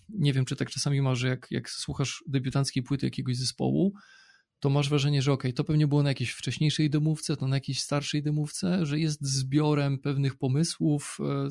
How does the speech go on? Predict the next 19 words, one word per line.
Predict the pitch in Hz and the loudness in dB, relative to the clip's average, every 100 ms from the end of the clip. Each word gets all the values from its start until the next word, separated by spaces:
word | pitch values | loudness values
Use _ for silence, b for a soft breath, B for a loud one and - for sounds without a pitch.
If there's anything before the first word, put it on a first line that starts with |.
| - _ _ _ | -8 _ _ _
każdy | 208 220 180 | 0 2 4
może | 175 160 | 2 2
być | 156 | 0
z | 143 | 0
delikatnie | 139 135 139 139 139 | -2 0 -2 0 0
innej | 147 143 123 | 2 2 2
parafii, | 123 151 190 175 160 | 0 0 0 0 -2
zebrali | 139 139 139 127 123 | 0 0 0 0 -2
to | |
w | 120 | -2
całość | - 143 139 - | 0 0 -2 -6
i | |
wychodzi | 135 131 127 | -4 -2 0
debiutancka | 123 127 135 131 131 | -2 0 0 -2 -4
płyta, | 123 139 135 B B B _ | -2 -2 -2 B B B _
tak | 139 | -6
czasami | - 131 135 131 | -2 0 0 0
się | 135 | -2
zdarza, | 123 143 156 | -2 0 2